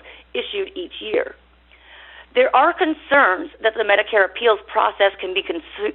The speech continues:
con-, confusing and overwhelming, particularly for critically ill beneficiaries. This may be one reason why beneficiaries and providers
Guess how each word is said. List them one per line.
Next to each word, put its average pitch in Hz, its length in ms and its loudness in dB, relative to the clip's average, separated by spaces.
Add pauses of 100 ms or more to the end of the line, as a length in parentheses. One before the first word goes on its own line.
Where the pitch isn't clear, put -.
(120)
con-, 208 160 -2
confusing 233 800 -2 (260)
and 185 120 -2
overwhelming, 180 760 -2 (480)
particularly 220 680 2
for 196 100 0
critically 202 640 -2
ill 185 320 2
beneficiaries. 175 800 -2 (560)
This 254 220 0
may 247 180 4
be 254 100 0
one 226 300 0
reason 175 320 -2
why 185 140 2
beneficiaries 180 920 0
and 190 140 -6
providers 202 500 2